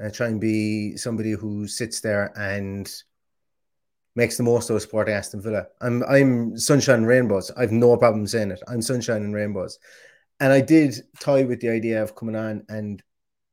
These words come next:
being almost aggress-, as aggressively frustrated as I wanted to be, as I was watching that game. Wasn't pretty. Uh, I, yeah.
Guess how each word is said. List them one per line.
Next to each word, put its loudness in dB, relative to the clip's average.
being 4
almost 4
aggress-, 2
as 2
aggressively -2
frustrated -6
as -8
I -10
wanted -4
to -10
be, -4
as -4
I 0
was 2
watching 0
that -6
game. -6
Wasn't -2
pretty. -6
Uh, -2
I, 0
yeah. -4